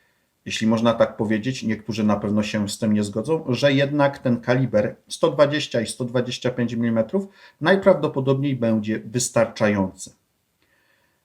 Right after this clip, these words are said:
I choć są już opracowane sto trzydziestki, sto czterdziestki, to w mojej opinii najprawdopodobniej,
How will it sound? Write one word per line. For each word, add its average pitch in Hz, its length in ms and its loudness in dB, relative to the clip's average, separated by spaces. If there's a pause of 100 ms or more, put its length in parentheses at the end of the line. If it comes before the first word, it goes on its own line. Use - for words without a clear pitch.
(140)
I 151 120 0
choć 135 320 2
są 165 340 4
już 139 240 -2
opracowane 123 760 4
sto 123 220 0
trzydziestki, 131 600 0
sto - 200 -2
czterdziestki, 120 760 -2
to 165 240 0
w 160 80 -6
mojej 165 340 0
opinii 147 520 -4
najprawdopodobniej, 123 1400 2